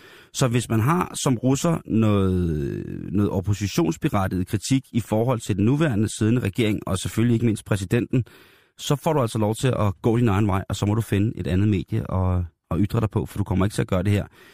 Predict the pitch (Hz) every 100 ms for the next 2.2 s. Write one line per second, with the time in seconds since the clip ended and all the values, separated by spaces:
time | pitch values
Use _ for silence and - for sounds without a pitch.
0 | - _ _ - 127 151 147 107 123 143
1 | 131 107 95 _ _ _ _ _ 117 110
2 | 104 90